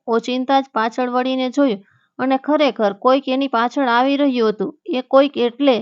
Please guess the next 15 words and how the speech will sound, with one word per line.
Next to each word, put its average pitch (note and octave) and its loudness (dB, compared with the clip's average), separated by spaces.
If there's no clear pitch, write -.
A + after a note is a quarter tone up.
ઇન્ટરવ્યૂ C4 -2
લેનાર C4 0
પહેલા B3 2
સાહેબશ્રી. A3+ -4
"મિસ B3+ -2
પંડિત, C4 0
I A3+ 0
must B3+ -2
tell C4 2
you, G3 -2
તમે C4 0
ઘણું B3 0
ઝડપી A#3 0
ચાલો G#3+ 2
છો." G#3 -4